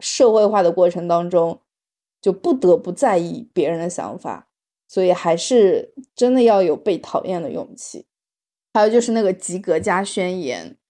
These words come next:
就是其实事情做到六十分就可以了，就何必呢？真的是何必呢？我就想想，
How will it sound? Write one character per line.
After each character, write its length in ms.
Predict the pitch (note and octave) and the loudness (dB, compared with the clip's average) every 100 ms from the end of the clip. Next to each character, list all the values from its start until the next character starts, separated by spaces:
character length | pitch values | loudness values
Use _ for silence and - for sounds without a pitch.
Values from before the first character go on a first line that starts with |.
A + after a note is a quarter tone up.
| _ _ _ _ | _ _ _ _
就 200 | - A3 | 0 0
是 480 | G#3 - F3 C3+ - _ _ _ _ _ | 0 -2 -2 -2 -6 _ _ _ _ _
其 120 | - | 2
实 80 | A3+ | 2
事 200 | A#3+ D4+ | 2 -2
情 220 | B3+ A3 | -2 -2
做 80 | A3+ | 2
到 120 | A3+ | 2
六 180 | G3+ A#3+ | 4 4
十 180 | G#3 G3 | 2 -4
分 240 | F#3+ F#3+ | -6 -4
就 100 | F#3 | -4
可 280 | F#3+ - E3 | -4 -4 -2
以 100 | C#3 | -2
了， 320 | A2+ C2 - _ _ _ - | -2 -4 -10 _ _ _ -4
就 260 | D4 C4 - | -2 -2 -6
何 360 | - - B3 G#3 | -20 -6 2 4
必 280 | G#3+ D#4+ D#4 | 4 2 4
呢？ 160 | A#3+ A3 | 4 4
真 160 | D#4 | 2
的 80 | D#4 | 2
是 140 | D4+ | 2
何 280 | D4 B3 G3+ | 2 2 2
必 260 | G3+ C4+ C4 | 2 0 0
呢？ 340 | A3+ G3 G3 - - - - | 0 -2 -4 -8 -20 -10 0
我 80 | |
就 120 | D#4 G4+ | 2 4
想 300 | F#4+ G#3+ B3+ | 2 2 2
想， 340 | B3+ F#3 - | 0 -2 -6